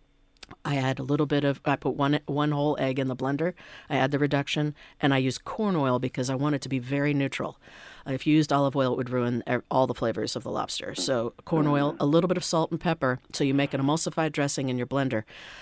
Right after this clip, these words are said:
Speaker 1: Um, reserve a little bit of that juice because I actually gently heat up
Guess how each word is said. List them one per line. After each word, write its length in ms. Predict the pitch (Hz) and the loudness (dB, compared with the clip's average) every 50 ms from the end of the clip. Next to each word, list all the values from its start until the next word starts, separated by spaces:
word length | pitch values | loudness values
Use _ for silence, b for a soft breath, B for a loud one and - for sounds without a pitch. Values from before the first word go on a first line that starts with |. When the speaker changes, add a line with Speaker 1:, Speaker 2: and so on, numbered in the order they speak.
| B B B - | B B B -2
Speaker 1:
Um, 240 | 156 147 143 131 131 - | 0 2 2 0 2 4
reserve 380 | 156 165 151 139 165 185 196 180 | 4 4 6 6 4 4 4 4
a 40 | 160 | 4
little 280 | 143 147 160 175 190 | 4 4 4 4 2
bit 160 | 170 185 185 | 2 0 0
of 100 | 185 160 | 0 0
that 200 | - 165 147 147 | 0 0 0 0
juice 320 | - - 143 147 165 170 - | 0 0 2 2 2 0 0
because 380 | - 147 - 143 139 131 123 - - | -2 -4 0 0 0 0 0 -2 -4
I 260 | - 143 151 160 165 - - | -2 0 0 0 0 0 0
actually 420 | 151 151 - - - 147 135 127 - - | -2 -2 -2 -2 -2 -2 -2 -4 -6 -10
gently 680 | - - - 127 131 147 160 - - 135 131 127 123 123 - | -8 -6 -4 0 2 2 2 0 0 -2 -2 -2 -4 -6 -10
heat 240 | - - 180 175 160 - | -4 0 0 0 2 2
up 280 | 151 143 139 - - | 0 0 0 0 -4